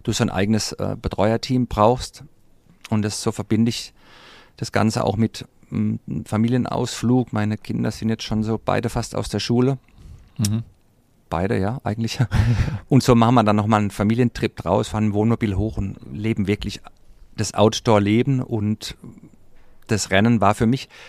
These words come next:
Speaker 1: dann
Speaker 2: Wow.
Speaker 1: auch nochmal wichtig, nach fünf Jahren einfach auch für mich zu zeigen, hey, ich bin fit, auch diese, äh, vierhunderttausend Kilometer unterwegs zu sein, was ich dir vorhin gesagt
Speaker 2: Ja.
Speaker 1: hab,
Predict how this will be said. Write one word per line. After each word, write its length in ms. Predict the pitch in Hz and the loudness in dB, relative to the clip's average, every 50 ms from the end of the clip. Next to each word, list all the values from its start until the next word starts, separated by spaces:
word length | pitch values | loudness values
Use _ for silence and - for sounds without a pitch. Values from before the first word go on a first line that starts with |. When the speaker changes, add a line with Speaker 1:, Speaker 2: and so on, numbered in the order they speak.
| - | -6
Speaker 1:
dann 120 | - 120 113 | 0 2 4
Speaker 2:
Wow. 80 | 107 | 6
Speaker 1:
auch 60 | 104 120 | 6 6
nochmal 220 | 123 117 107 101 | 6 6 4 4
wichtig, 280 | 113 110 - - 120 - | 2 -2 -4 -8 -6 -6
nach 100 | 113 104 | -6 -2
fünf 220 | - 117 117 - | 0 0 0 2
Jahren 280 | 110 101 101 107 98 - | 2 2 2 0 -2 -2
einfach 280 | - 104 - - 107 | -6 -6 -6 -6 -6
auch 100 | - 98 | -4 -4
für 120 | - 104 101 | -2 0 -2
mich 180 | 107 113 - | -2 -2 -4
zu 100 | - - | -8 -10
zeigen, 300 | - - - 98 101 98 | -6 -2 -2 0 0 0
hey, 100 | 95 95 107 | -2 -4 -4
ich 120 | 110 - | -4 -4
bin 120 | - 98 | -4 -4
fit, 300 | 98 - - 139 - - - - - - - - - | -4 -2 -4 -6 -6 -8 -16 -20 -20 -20 -20 -6 -4
auch 140 | - - - | -4 -4 -2
diese, 500 | - 123 117 - - 117 110 107 104 - - _ _ _ - - - - | -2 -2 -2 0 0 0 0 0 -2 -4 -10 _ _ _ -20 -20 -18 -16
äh, 100 | 71 - | -16 -16
vierhunderttausend 720 | 107 - - - 120 120 120 113 - 110 107 113 - 117 | -14 -6 -2 0 2 2 2 2 2 2 2 2 0 -2
Kilometer 500 | - 127 131 131 135 127 127 120 123 - - | 0 2 4 4 4 4 2 0 -2 -2 -2
unterwegs 380 | 139 120 110 104 113 120 - | 0 0 2 2 2 0 -2
zu 80 | - 120 | -6 -4
sein, 200 | 113 123 117 120 | -2 0 0 0
was 140 | 117 117 - | 0 -2 -4
ich 60 | - | -6
dir 100 | - 113 | -6 -6
vorhin 240 | - - 117 113 117 | -2 0 0 0 0
gesagt 240 | - 113 - 123 117 | -2 -2 2 4 4
Speaker 2:
Ja. 80 | 117 113 | 4 2
Speaker 1:
hab, 160 | 120 - | 0 -6